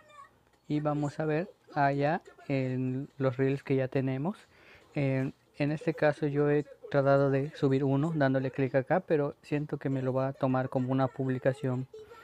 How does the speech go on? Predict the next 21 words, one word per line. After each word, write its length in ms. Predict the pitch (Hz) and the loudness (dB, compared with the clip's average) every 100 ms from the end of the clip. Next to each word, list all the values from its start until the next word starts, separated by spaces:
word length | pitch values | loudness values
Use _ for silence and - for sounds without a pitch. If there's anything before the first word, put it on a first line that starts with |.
| - - - - - | -20 -20 -20 -18 -2
normal. 540 | 139 127 127 127 196 - - - - - - - | 0 2 2 0 -2 -6 -20 -20 -20 -20 -20 -14
Entonces 320 | 143 147 151 | -4 -4 -2
lo 140 | 143 139 | -4 -2
que 100 | 147 | -2
yo 180 | 143 | 0
hago 280 | 143 143 151 | 0 2 2
es 320 | 147 160 - - | 4 2 -4 -6
irme 400 | 143 139 143 143 | -2 -2 -2 -2
aquí 400 | 139 - 143 156 - | -4 -6 -6 -6 -6
en 380 | 151 139 151 180 _ - - - - - - _ - | -4 -4 -4 -10 _ -20 -20 -20 -20 -20 -20 _ -6
la 200 | 160 139 | 0 2
opción 460 | 135 - 151 143 185 - - - - - - - - _ - - | 0 -2 -2 -2 -2 -8 -18 -18 -20 -20 -20 -20 -20 _ -20 -10
donde, 720 | - 147 143 139 135 135 135 123 - - _ 320 392 - _ - - - - - - | -2 0 2 0 0 0 -2 -6 -14 -20 _ -20 -20 -20 _ -20 -20 -20 -20 -20 -6
donde 220 | 147 135 | -2 -2
están 260 | - 143 143 | 0 0 0
los 120 | 135 | 0
reels. 400 | 131 156 - - | -2 -2 -6 -8
Aquí 240 | 147 - 143 | -8 -4 -4
los 160 | 139 | -4
cierro 340 | - 143 139 214 320 392 359 359 440 427 - _ - | -2 0 0 -4 -8 -20 -20 -20 -18 -20 -20 _ -2
y 240 | 170 185 | -2 -2